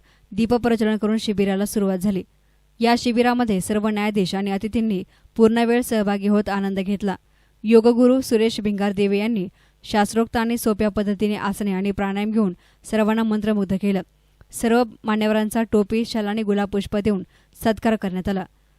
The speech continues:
सहयोग फाउंडेशनचे ज्येष्ठ सदस्य आणि सामाजिक कार्यकर्ते दशरथ तुपे, डॉक्टर संजय उबाळे यांचा न्यायमूर्तींच्या हस्ते सत्कार करण्यात आला. न्यायमूर्ती देशपांडे यांनी आजच्या धकाधकीच्या आणि व्यस्त जीवनशैलीमुळे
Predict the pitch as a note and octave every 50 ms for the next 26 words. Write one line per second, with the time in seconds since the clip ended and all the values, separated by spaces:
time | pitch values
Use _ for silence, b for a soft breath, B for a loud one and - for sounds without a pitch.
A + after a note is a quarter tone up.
0 | _ _ _ - - A3 A3 A#3 A#3+ A#3+ - C4 B3 A#3+ A#3+ A#3 - A#3+ A#3 G#3+
1 | B3+ A#3 A#3+ A3+ - _ _ _ _ _ G#3 G3 A3 A3+ - B3 A#3 A#3 G#3 G3+
2 | A3 A3 - - F#3 F3+ F#3 G3+ G3+ - G#3 G3+ G3+ G#3 G#3+ A3 A#3 - G#3+ G3+
3 | G#3 G#3+ G#3+ A#3 A3+ - - F#3 F3 b b b b b b - G3+ G#3 G#3 -
4 | G#3+ A3+ A3 - A#3 G#3 - G#3 G#3+ A#3+ - _ _ _ _ - G#3 G#3+ G#3+ G#3
5 | A#3 A#3+ A#3+ - A3+ A3 G3+ A3 G#3 G3 G3 G#3 G#3+ F#3+ F3 F3+ - _ _ _
6 | _ _ A#3+ G#3+ G#3+ G#3+ - A#3 A3+ G#3+ A3 A3+ A3+ A3+ A3+ - B3 A#3 G#3+ -
7 | G#3+ G#3+ G#3 - A3 G#3+ - A3 G3+ - - G#3+ G#3+ - - F#3+ F#3 F#3+ E3+ G3+
8 | G3+ F#3 F#3 - _ _ _ _ _ _ A3 A3 A3 A3+ A#3 A#3 A#3 A#3 C4+ B3+
9 | A#3+ A3+ - - A#3 A3 A3 G#3+ G#3+ G#3+ A3 A3+ A3 G3+ G3 - - G#3 G3 G#3
10 | G3 G#3 G3+ F#3+ G3+ F#3+ - G3+ F#3+ - G#3 G3 G3+ A3 A#3 b b b b b
11 | b F#3+ G#3+ A3 A3 - A#3 G#3+ A#3+ A#3+ A#3 A#3+ B3 A#3 A#3+ G3+ G3+ G3 G3 G#3
12 | G#3+ G#3 F3+